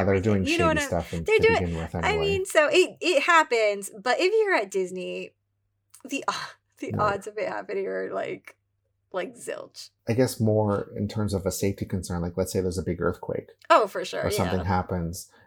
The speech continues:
Speaker 1: then you may not be able to get to your passport, right? And
Speaker 2: Yeah.
Speaker 1: you may have, like, you may be without it for a long time. So it's good to keep your passport on you. Like, some s-, like, you, you need to have it. The, like, there's no choice. You have to have it on you.
Speaker 2: Uh-huh.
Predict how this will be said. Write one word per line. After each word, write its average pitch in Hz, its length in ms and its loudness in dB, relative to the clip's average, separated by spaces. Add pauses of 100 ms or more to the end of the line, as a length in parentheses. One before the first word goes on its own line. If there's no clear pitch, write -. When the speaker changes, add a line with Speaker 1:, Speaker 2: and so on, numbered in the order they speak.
(120)
Speaker 1:
then 87 460 -2
you 101 180 0
may 101 140 4
not 98 180 0
be 101 80 2
able 92 140 0
to 90 60 -2
get 92 160 -2
to - 80 -10
your 87 100 0
passport, 87 580 -4
right? 87 220 -4
And - 80 -10 (260)
Speaker 2:
Yeah. 175 320 -2
Speaker 1:
you 90 60 -2
may 90 100 -2
have, 85 280 -4
like, 90 180 0 (100)
you 101 120 0
may 98 100 2
be 90 260 -2 (240)
without 95 340 0
it - 80 -6
for 95 120 2
a 92 40 2
long 90 220 0
time. 90 420 -4
So 78 580 2 (100)
it's - 260 -4
good 101 280 2
to 92 100 -4
keep - 260 -6
your 85 80 -4
passport - 420 -6
on - 200 -6
you. 82 120 -8
Like, 92 140 -2
some 104 200 2
s-, - 180 -6
like, 98 260 -2
you, 98 400 -2
you 113 220 6
need 110 160 6
to - 80 2
have 82 240 -4
it. - 160 -4
The, - 100 -6 (160)
like, 87 140 -4
there's 92 120 -2
no 85 120 -2
choice. - 420 -6
You 80 60 -8
have 87 160 -8
to 85 80 -10
have - 160 -8
it - 60 -12
on - 200 -10
you. 247 80 -4
Speaker 2:
Uh-huh. 233 280 -8